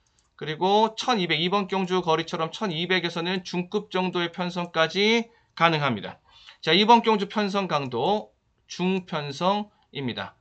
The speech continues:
여기에 부합 합니다. 직전 경주에 시종 외곽 전개했었고요. 그 앞선 경주는 게이트 분리했었고요. 그러면서 최근에 삼 착, 육 착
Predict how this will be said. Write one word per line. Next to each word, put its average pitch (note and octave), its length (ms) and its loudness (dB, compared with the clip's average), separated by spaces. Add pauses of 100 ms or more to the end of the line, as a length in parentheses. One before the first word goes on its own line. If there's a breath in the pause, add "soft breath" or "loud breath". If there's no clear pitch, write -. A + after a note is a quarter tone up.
(260)
여기에 C3 720 -2 (320)
부합 D3 540 0 (240)
합니다. C3 340 -8 (240 soft breath)
직전 A#3 300 4
경주에 G#3+ 220 4
시종 G#3+ 300 2
외곽 F3+ 300 4
전개했었고요. F3 760 0
그 G3 160 2
앞선 F#3+ 280 2
경주는 F3+ 300 0
게이트 E3+ 340 2
분리했었고요. D3 800 -2 (260 loud breath)
그러면서 E3 280 -2
최근에 E3+ 380 -2
삼 F#3 240 -6
착, - 300 -4
육 D3+ 200 -12
착 - 280 0